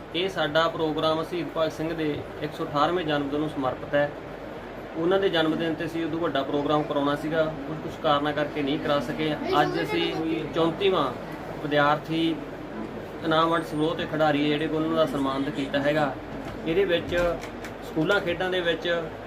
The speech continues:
ਪੇਂਡੂ ਖੇਡ ਮੇਲਿਆਂ ਦੇ ਵਿੱਚ ਜਿਹੜੇ ਖਿਡਾਰੀ ਆ ਜਿਨ੍ਹਾਂ ਨੇ ਕਿ ਅਹਿਮ ਪ੍ਰਾਪਤੀਆਂ ਕੀਤੀਆਂ, ਮੱਲਾਂ ਮਾਰੀਆਂ,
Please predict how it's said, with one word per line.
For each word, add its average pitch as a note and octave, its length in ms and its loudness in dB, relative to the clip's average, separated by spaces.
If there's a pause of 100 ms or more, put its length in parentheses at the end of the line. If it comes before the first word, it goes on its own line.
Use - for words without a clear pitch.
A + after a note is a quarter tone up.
(120)
ਪੇਂਡੂ F3 240 4
ਖੇਡ E3+ 220 2
ਮੇਲਿਆਂ D#3+ 320 2
ਦੇ D#3+ 80 2
ਵਿੱਚ D#3 160 0
ਜਿਹੜੇ E3+ 200 -2
ਖਿਡਾਰੀ D3+ 420 4
ਆ - 20 6
ਜਿਨ੍ਹਾਂ E3 280 2
ਨੇ E3+ 120 2
ਕਿ D#3 300 0 (420)
ਅਹਿਮ F3+ 200 2
ਪ੍ਰਾਪਤੀਆਂ D#3+ 440 4
ਕੀਤੀਆਂ, D#3 360 0
ਮੱਲਾਂ D3 280 4
ਮਾਰੀਆਂ, C#3+ 500 2